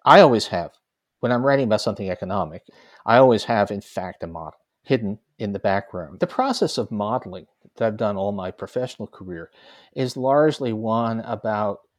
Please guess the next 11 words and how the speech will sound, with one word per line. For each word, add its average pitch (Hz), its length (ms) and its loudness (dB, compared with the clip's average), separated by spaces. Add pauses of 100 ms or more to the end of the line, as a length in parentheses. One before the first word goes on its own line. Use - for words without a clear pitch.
(1400)
observing 143 520 2
the 127 80 0
world, 123 680 4 (640)
trying 135 400 -2
to 131 80 -10
tell 123 320 -6
a 117 40 -4
story, 117 920 -4
formalizing 123 840 0
that 104 200 -8
story, 104 600 -6